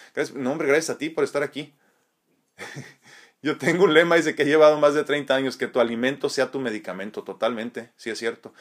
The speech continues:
Y sobre todo el agua, que es fuente de vida. Siempre, siempre, Maggie, no estamos tomando nunca suficiente agua, y menos cuando, cuando empieza la temporada de frío.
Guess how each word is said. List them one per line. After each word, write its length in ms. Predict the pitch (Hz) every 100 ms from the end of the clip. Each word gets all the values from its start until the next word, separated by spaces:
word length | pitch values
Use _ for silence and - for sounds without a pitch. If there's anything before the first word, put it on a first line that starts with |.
| - _
Y 60 | 104
sobre 200 | 123 120
todo 200 | 139 139
el 80 |
agua, 240 | 135 143 131
que 80 | 131
es 80 |
fuente 240 | - 127 131
de 80 | 113
vida. 200 | 117 110
Siempre, 440 | 120 135 139 120
siempre, 340 | - 123 131 117
Maggie, 260 | 104 101
no 80 | 101
estamos 320 | 107 127 127
tomando 340 | 117 104 113 113
nunca 340 | 117 139 135
suficiente 560 | 117 98 98 104 107 98
agua, 200 | 98 101
y 40 |
menos 240 | 101 156 180
cuando, 220 | 117 104 107 117
cuando 180 | 107 104
empieza 200 | 98 -
la 140 | 139
temporada 340 | - 92 95 120
de 80 | 120
frío. 320 | - 107